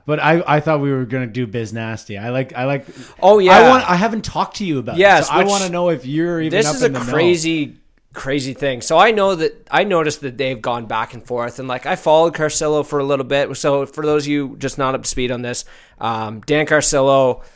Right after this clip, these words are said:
Speaker 2: we have talked about him on the show before. Um, he's really going at the league hard over C T E and, uh, these sorts of things.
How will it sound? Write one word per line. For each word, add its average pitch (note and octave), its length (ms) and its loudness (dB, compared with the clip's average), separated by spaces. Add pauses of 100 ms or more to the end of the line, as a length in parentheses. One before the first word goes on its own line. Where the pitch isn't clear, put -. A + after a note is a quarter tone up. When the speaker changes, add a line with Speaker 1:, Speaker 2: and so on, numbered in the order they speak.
(360)
Speaker 2:
we C3 180 0
have F3 200 6
talked D#3 240 0
about C#3 160 -2
him C3+ 100 -4
on B2+ 60 -8
the A#2 60 -12
show B2+ 220 -2
before. A2 600 -10
Um, A2+ 300 -10
he's A#2+ 180 -12
really D3+ 720 -2 (480)
going C#3 320 -4
at B2+ 140 -8
the C3 80 -6
league B2 260 -8
hard A#2+ 400 -4
over A2 220 -10
C B2 240 -6
T C3 500 -6
E B2+ 60 -6
and, G#2 180 -10 (440)
uh, G#2 340 -8
these A2+ 240 -10
sorts B2 260 -6
of A2 60 -14
things. B2 480 -8